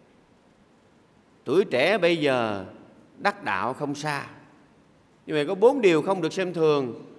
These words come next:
đó là đốm lửa nhỏ, con rắn nhỏ, hoàng tử nhỏ và tuổi nhỏ.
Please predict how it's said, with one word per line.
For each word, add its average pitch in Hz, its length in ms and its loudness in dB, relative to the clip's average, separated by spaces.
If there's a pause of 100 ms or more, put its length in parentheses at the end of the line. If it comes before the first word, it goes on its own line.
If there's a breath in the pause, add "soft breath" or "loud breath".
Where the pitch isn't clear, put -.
(320)
đó 185 280 0
là 139 420 0
đốm 208 220 0
lửa 170 140 2
nhỏ, 190 560 -2 (2250)
con 190 440 -2
rắn 220 200 -2
nhỏ, 151 460 -2 (520)
hoàng 135 480 -4
tử 127 120 -4
nhỏ 170 560 -4 (1040)
và 123 520 -2 (540)
tuổi 143 180 -2
nhỏ. 131 340 -2